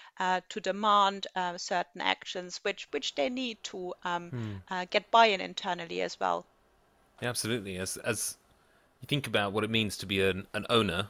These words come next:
Speaker 2: or a, you know, a shareholder, or, um, and providing that clarity of direction. And as you said before, you know, one of my favorite words around this whole arena is the word of constructivism. So, you know, this idea that, or I think people walk around with this idea that you can either be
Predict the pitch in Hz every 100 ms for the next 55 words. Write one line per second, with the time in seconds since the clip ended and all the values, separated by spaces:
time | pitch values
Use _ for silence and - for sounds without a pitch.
0 | - 92 95 - 113 95 98 - - 90
1 | 95 90 90 90 87 73 - - - 90
2 | 92 90 - _ _ _ _ _ _ _
3 | _ _ - - _ - 107 113 107 110
4 | 104 98 85 - 107 92 - 92 - 90
5 | 90 85 - 82 85 - - 101 95 92
6 | _ _ - 101 101 117 98 - 101 92
7 | 95 110 104 92 104 95 87 104 107 104
8 | 95 - - - 101 95 87 - 95 95
9 | 92 87 - 98 95 87 90 101 98 87
10 | - - 92 87 80 - 98 - 131 -
11 | 95 95 92 135 165 - 107 101 98 98
12 | 95 - 101 92 107 101 92 - - _
13 | _ _ _ _ _ _ _ _ 98 -
14 | 117 - 101 101 98 104 95 92 92 92
15 | 87 92 87 87 95 104 98 90 85 92
16 | 87